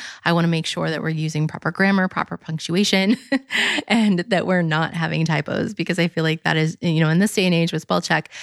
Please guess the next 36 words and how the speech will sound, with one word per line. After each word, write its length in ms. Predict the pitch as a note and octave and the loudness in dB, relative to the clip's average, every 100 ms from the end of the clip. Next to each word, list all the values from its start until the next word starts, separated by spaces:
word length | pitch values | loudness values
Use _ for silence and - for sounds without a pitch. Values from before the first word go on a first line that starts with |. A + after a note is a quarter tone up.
| - _ _ - | -18 _ _ -2
that 180 | G3 F3 | 0 2
is 300 | F3 F3 - | 0 -2 -8
super 400 | - - G3+ F#3+ | -6 0 0 0
easy 400 | E3+ F3 D#3+ D#3 | 0 -2 -2 -4
to 140 | D3+ D#3 | -2 -2
avoid. 400 | D#3+ D#3 - - | -2 -6 -8 -4
So 400 | E3 D3+ D#3+ D#3 | 0 0 0 -2
review 360 | G3+ G3+ A#3 C4 | 0 2 2 2
the 80 | B3 | 0
quality 380 | E3+ E3 D#3+ | 0 0 -2
of 60 | D3+ | -6
their 140 | G1+ - | -8 -10
work. 260 | - - _ _ _ _ - | -16 -20 _ _ _ _ 0
But 120 | A#3 | 2
I 40 | |
will 160 | C4+ E4 | 2 0
say 280 | - E3+ D#3+ | 0 0 0
that 240 | D3+ - - | -2 -2 -2
as 240 | F3+ F#3+ | 0 2
a 80 | G#3 | 0
service 380 | - E3+ E3+ F3 | -2 -2 -2 -4
provider, 360 | F#3 F3 E3+ - | -2 0 2 2
it 160 | F3 | 0
is 300 | - A3+ A#3+ | 2 0 -2
easy 360 | - F#3+ F3 E3+ | -4 -4 -4 -4
to 120 | F#3 | -4
put 160 | F#3 E3+ | -6 -4
the 60 | |
majority 500 | E3+ E3 D#3+ D#3 D#3 - | -4 -4 -6 -6 -8 -6
of 280 | D#3+ D3+ D#3 | -4 -4 -4
my 120 | D3+ | -6
focus 400 | E3 D3+ D3 - | -6 -6 -8 -8
on 80 | E3 | -6
my 140 | D3 | -6
clients' 380 | - A3+ A#3+ A#3+ | -6 0 0 0
needs 360 | A3+ A3 A3 | 0 0 0